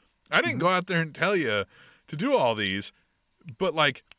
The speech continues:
Speaker 1: you can't stand up too fast, right? Like, I put that on you. You gotta be watching out the corner of your eye for when the guy's actually getting up to the top rope, those kind of things.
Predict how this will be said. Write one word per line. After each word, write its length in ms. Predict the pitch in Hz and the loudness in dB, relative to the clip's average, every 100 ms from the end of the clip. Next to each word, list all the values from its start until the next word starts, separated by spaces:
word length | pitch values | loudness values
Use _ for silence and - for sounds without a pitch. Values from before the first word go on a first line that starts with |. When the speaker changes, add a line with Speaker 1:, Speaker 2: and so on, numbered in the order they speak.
| _ _ - | _ _ -12
Speaker 1:
you 480 | 113 147 262 294 190 | -2 2 4 2 -2
can't 240 | - 277 - | -2 -2 -4
stand 240 | 285 277 | -4 0
up 160 | 320 - | 0 0
too 160 | 254 | -2
fast, 500 | 202 190 135 87 - | 0 2 2 -2 -4
right? 240 | 143 156 202 | 0 2 2
Like, 140 | 165 | 2
I 80 | 170 | 2
put 220 | 156 185 | 2 2
that 160 | 196 202 | 2 2
on 160 | 208 | 2
you. 180 | 220 339 | 2 2
You 180 | 180 160 | 0 -2
gotta 200 | 185 196 | 0 0
be 80 | 196 | 0
watching 280 | 202 208 214 | -2 0 -2
out 20 | |
the 80 | 202 | -4
corner 180 | 226 | -2
of 40 | 214 | 0
your 80 | 226 | 0
eye 80 | 277 | -2
for 120 | 202 | -2
when 80 | 202 | -6
the 60 | |
guy's 200 | 196 196 | -4 -6
actually 220 | 196 185 170 | -6 -8 -2
getting 180 | 196 202 | -2 -2
up 100 | 254 | -4
to 60 | |
the 60 | 240 | -6
top 320 | 175 165 131 | -4 -4 -2
rope, 180 | 143 104 | -2 0
those 200 | 170 285 | 0 0
kind 160 | 220 117 | -4 -10
of 100 | 90 | -10
things. 280 | 98 85 | -14 -16